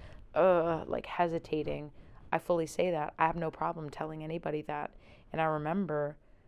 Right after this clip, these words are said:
when I was first coming out, it was so hard for me to go to a party and meet people and, like, tell them I was gay. But, you know, now it's like,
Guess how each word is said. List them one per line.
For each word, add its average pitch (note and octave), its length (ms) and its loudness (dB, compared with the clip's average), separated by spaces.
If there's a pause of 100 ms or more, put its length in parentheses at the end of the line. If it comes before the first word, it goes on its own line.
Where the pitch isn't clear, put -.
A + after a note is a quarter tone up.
(580)
when D3+ 120 -4
I C#3+ 60 -4
was C#3 140 -10
first E3+ 300 0
coming D3 300 -8
out, D#3 220 -2
it - 80 -4
was C#3+ 100 -6
so F3+ 280 0
hard E3 300 6
for - 120 -12
me D3 140 -6
to C3+ 60 -10
go D3+ 120 -4
to D3+ 80 2
a C#3 60 2
party D3 360 0
and C#3 100 -6
meet C#3+ 180 -10
people C#3+ 320 -10
and, C#3+ 160 -8
like, C#3+ 240 -10 (400)
tell D3+ 180 2
them D3+ 140 -4
I C3+ 80 -4
was C3 160 -10
gay. - 480 -4 (100)
But, - 240 -8 (1000)
you D#3 120 -8
know, C#3+ 140 -6
now C#3 560 -2
it's - 180 -14
like, - 200 -6